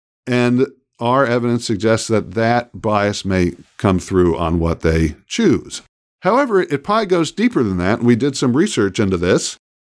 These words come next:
It's also the case, though, that the places librarians go to get reviews of books, where they learn what books are out there, tend to not review these more conservative books, at least the ones that we looked at.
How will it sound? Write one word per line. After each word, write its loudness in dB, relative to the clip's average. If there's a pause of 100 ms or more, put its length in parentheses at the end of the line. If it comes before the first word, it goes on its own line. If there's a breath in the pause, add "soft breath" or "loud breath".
It's -2
also 0
the -4
case, -2
though, 2
that 0
the -2
places -2
librarians 0
go 0
to -8
get 0
reviews -2
of -2
books, 0
where 0
they 0
learn 0
what -2
books -2
are -2
out 0
there, -6 (600)
tend -2
to 0
not -2 (580)
review 2
these -2
more 0 (100)
conservative 0
books, 0
at -6
least 0
the -2
ones 0
that -4
we 0
looked -2
at. -2